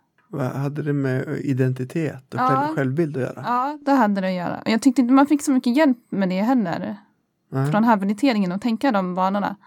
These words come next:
Speaker 1: Mm.
Speaker 2: För det hade hjälpt mycket. Där var det mest fokus på,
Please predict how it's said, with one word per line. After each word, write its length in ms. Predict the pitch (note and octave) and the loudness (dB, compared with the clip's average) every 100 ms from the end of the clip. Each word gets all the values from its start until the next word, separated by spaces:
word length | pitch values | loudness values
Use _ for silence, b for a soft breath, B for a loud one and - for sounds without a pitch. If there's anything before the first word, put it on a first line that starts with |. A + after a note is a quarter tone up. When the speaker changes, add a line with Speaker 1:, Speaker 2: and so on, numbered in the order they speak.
| b b | b b
Speaker 1:
Mm. 280 | D3 C3+ C3+ b b _ | -4 -4 -4 b b _
Speaker 2:
För 60 | G#3+ | -4
det 160 | A#3+ | -2
hade 300 | A#3 A3 G3+ | 0 -2 -2
hjälpt 340 | G#3 A3 G#3 - | -2 -2 -4 -6
mycket. 480 | G#3 - A#3 F3+ G3 b b b b _ | -6 -4 -4 -4 -6 b b b b _
Där 140 | A#3 | 0
var 140 | A#3+ A#3+ | 2 4
det 60 | |
mest 280 | A3 G#3+ G#3+ | 2 0 -4
fokus 420 | - A3 A3 G#3 | -8 -8 -6 -8
på, 120 | - | -4